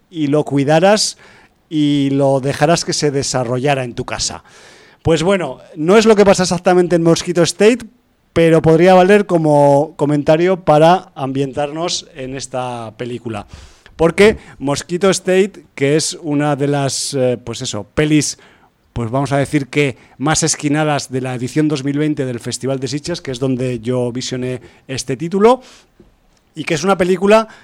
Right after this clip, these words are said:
que es, eh, tan extraña como hipnótica en su propuesta, pero también de difícil catalogación, o sea, porque ya os voy a contar un poco de qué va, pero eso no quita que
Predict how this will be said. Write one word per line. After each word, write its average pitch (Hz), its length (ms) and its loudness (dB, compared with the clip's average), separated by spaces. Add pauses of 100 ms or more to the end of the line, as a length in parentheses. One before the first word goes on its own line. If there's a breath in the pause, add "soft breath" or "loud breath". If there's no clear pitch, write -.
(240 loud breath)
que 165 180 2
es, 185 320 -2
eh, 143 500 -2
tan 147 420 0 (120)
extraña 175 720 0 (640 soft breath)
como 135 1300 2
hipnótica 160 640 0
en 151 80 2
su 151 140 -6
propuesta, 175 640 0
pero 160 220 0
también 160 500 4 (480 loud breath)
de 147 320 0
difícil 180 460 0
catalogación, 160 880 4
o 131 80 -10
sea, 131 260 -4
porque 131 460 -6
ya 147 140 2
os 151 80 0
voy 170 120 0
a 165 80 2
contar 165 300 2
un 160 140 0
poco 156 260 0
de 156 80 0
qué 160 120 0
va, 190 320 2 (260)
pero 131 920 2
eso 135 180 0
no 170 140 2
quita 185 500 -2
que 180 300 0